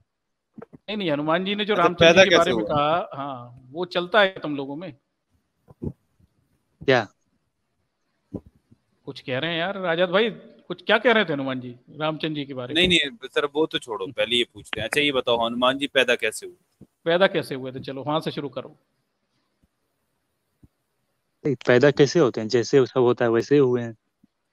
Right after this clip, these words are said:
Speaker 2: कैसे,
Speaker 1: नहीं,
Speaker 2: कैसे?
Speaker 1: नहीं,
Speaker 2: बताओ,
Speaker 1: नहीं,
Speaker 2: कैसे
Speaker 1: नहीं,
Speaker 2: होते हैं
Speaker 1: नहीं,
Speaker 2: पैदा?
Speaker 1: नहीं, नहीं।
Speaker 2: कैसे होते हैं?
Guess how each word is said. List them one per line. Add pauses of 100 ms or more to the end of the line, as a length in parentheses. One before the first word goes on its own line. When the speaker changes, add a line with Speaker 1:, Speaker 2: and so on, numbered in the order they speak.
(320)
Speaker 2:
कैसे,
Speaker 1:
नहीं,
Speaker 2:
कैसे?
Speaker 1:
नहीं,
Speaker 2:
बताओ,
Speaker 1:
नहीं,
Speaker 2:
कैसे
Speaker 1:
नहीं,
Speaker 2:
होते
हैं
Speaker 1:
नहीं,
Speaker 2:
पैदा?
Speaker 1:
नहीं,
नहीं।
Speaker 2:
कैसे
होते
हैं?